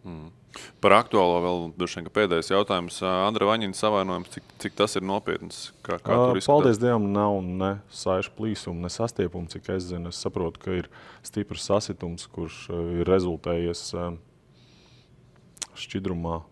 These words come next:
Speaker 2: plecs locīt-,
Speaker 1: Mhm.
Speaker 2: locītavā. Tā kā es domāju, ka Andrim, ā, Andris būs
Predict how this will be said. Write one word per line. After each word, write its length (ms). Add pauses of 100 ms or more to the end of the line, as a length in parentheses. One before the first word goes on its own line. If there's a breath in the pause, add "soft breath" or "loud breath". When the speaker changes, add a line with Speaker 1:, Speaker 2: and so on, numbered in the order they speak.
Speaker 2:
plecs 280
locīt-, 380
Speaker 1:
Mhm. 100
Speaker 2:
locītavā. 600
Tā 100
kā 160
es 80
domāju, 300
ka 100
Andrim, 380 (600 loud breath)
ā, 380
Andris 560
būs 420